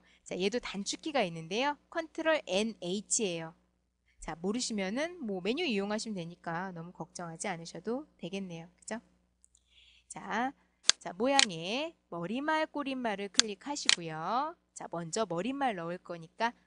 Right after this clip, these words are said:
머릿말 클릭한 상태에서 만들기를 누를게요. 만들기 클릭. 네, 머릿말 입력해 보도록 하겠습니다.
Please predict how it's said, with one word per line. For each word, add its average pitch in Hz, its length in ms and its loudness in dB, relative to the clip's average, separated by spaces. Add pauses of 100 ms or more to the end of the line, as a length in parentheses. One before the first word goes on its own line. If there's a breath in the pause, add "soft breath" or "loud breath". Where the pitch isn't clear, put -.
머릿말 190 800 -2
클릭한 277 400 -6
상태에서 277 680 -2
만들기를 190 600 -6
누를게요. 175 800 -2 (260 soft breath)
만들기 170 580 -8
클릭. 285 340 0 (600)
네, - 220 -6 (140)
머릿말 185 680 -2
입력해 214 420 -4
보도록 170 400 -8
하겠습니다. 233 800 -2